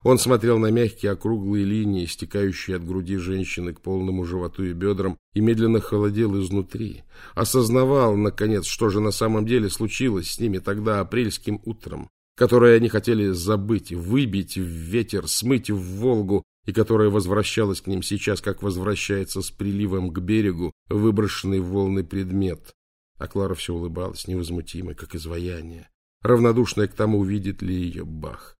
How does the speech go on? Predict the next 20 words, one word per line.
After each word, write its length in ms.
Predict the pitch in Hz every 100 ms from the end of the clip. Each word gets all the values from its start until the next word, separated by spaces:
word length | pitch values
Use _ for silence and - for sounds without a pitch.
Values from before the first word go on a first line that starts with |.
| -
А 120 | 123
если 300 | 120 107 113
и 80 | 107
видит, 340 | 107 95 90
то 100 | -
что 240 | - - 85
чувствует? 840 | - 82 78 - 67 57 - - _ _ _ -
Улыбалась, 520 | 123 127 127 123 104
как 180 | - 107
в 60 |
то 140 | - 110
страшное 560 | - 104 95 - 107 -
утро, 320 | 92 - 90 -
улыбалась, 840 | 95 98 90 107 90 - - - - -
давно 340 | 107 117 113
всё 180 | 101 107
понимая 420 | 104 101 107 104
и 120 | - 101
осознавая, 800 | 92 95 85 98 92 90 69 - _ _ -
улыбалась, 840 | 95 98 85 98 90 - -